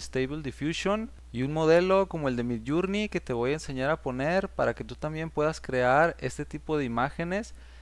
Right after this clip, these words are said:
de este tipo de calidad tan impresionante. Este increíble modelo se llama Dreamlike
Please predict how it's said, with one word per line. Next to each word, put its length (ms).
de 160
este 240
tipo 380
de 140
calidad 580
tan 160
impresionante. 1000
Este 340
increíble 540
modelo 720
se 200
llama 640
Dreamlike 880